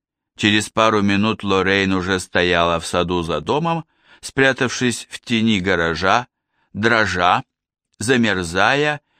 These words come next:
и ругая себя за то, что не надела перчатки, а заодно и пальто с шарфом, и затягиваясь так глубоко, с наслаждением,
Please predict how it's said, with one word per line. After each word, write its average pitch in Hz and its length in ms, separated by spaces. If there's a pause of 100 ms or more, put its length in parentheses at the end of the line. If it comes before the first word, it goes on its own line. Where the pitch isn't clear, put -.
(120)
и 117 100
ругая 135 440
себя 123 300
за 113 160
то, 143 180
что 113 280
не 107 180
надела 104 500
перчатки, 98 800 (400)
а 127 140
заодно 185 400
и 202 80
пальто 131 600
с 107 40
шарфом, 156 680 (500)
и 117 100
затягиваясь 107 840
так 110 280
глубоко, 156 720 (540)
с - 100
наслаждением, 90 1120